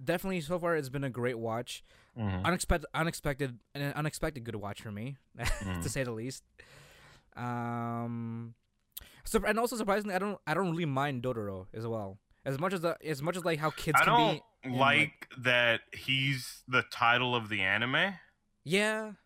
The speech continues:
Speaker 1: <laughs> That's a thing too. That threw me off. 'Cause when he said his name is Dodoro, I was like, "Wait, so is the
Speaker 2: Right.
Speaker 1: anime about him?" <laughs>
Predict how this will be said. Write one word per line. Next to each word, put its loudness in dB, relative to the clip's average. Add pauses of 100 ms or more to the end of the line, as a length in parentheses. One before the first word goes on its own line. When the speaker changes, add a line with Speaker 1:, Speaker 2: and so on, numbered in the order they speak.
(360)
Speaker 1:
<laughs> -4
That's -8
a -8
thing -8
too. -8
That -6
threw -2
me 0
off. 0 (440)
'Cause 6
when 6
he 6
said 4
his 8
name 4
is 0
Dodoro, 4
I 2
was -2
like, -2
"Wait, 0
so 2
is 2
the 0
Speaker 2:
Right. 0
Speaker 1:
anime -2
about -2
him?" -8 (160)
<laughs> -4